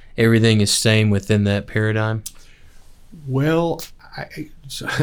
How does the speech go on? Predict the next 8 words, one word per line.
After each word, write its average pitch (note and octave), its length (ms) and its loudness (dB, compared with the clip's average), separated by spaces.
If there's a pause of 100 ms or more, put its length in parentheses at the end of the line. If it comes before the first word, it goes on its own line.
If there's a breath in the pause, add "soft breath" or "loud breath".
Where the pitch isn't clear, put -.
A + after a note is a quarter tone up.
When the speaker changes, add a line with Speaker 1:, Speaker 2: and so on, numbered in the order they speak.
Speaker 2:
<laughs> - 40 -
sometimes C3 420 0
daily. G2+ 460 -2
Speaker 1:
Mm-hmm. G2 580 -6
Speaker 2:
I, A#2 40 2
I, F#2+ 180 -2 (300)
I C3 40 -2
don't C#3+ 380 -2